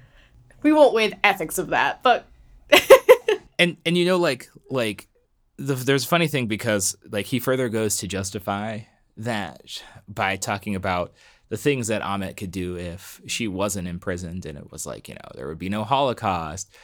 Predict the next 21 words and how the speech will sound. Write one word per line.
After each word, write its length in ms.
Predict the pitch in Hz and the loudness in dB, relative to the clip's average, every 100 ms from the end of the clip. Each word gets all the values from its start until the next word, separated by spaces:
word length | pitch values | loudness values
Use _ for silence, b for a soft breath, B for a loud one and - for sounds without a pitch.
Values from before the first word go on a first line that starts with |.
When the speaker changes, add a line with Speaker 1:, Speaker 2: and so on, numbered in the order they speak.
| b b | b b
Speaker 2:
the 120 | 104 | -2
Armenian 560 | 117 113 127 135 127 107 | 0 0 -2 -2 -2 -2
genocide, 600 | 127 135 127 107 92 82 | -2 -2 0 0 0 -2
which 160 | 82 | -4
I 60 | 92 | -4
was 100 | 87 | -2
actually 300 | 85 90 98 | -2 -2 -4
surprised 420 | 87 90 92 85 85 | -8 -4 -4 -4 -6
that 100 | 85 | -6
they 120 | 85 | -6
mentioned 440 | 82 87 - 87 | -6 -6 -6 -6
that, 420 | 82 80 78 78 - b | -6 -6 -6 -10 -16 b
Speaker 1:
Yeah. 160 | 196 196 | -8 -2
Speaker 2:
Pol 280 | 139 139 143 | 0 0 -2
Pot, 380 | 113 87 73 - b b | -2 -2 -4 -12 b b
like, 300 | 113 113 - | -2 -2 -2
all 280 | - 180 208 | 2 4 4
of 120 | 196 | 2
these 200 | 160 185 | 2 0
horrible 640 | 156 170 185 180 156 139 143 | 2 4 4 4 0 -2 -4
things 680 | - 165 135 85 85 - - | 0 2 2 -4 -8 -12 -16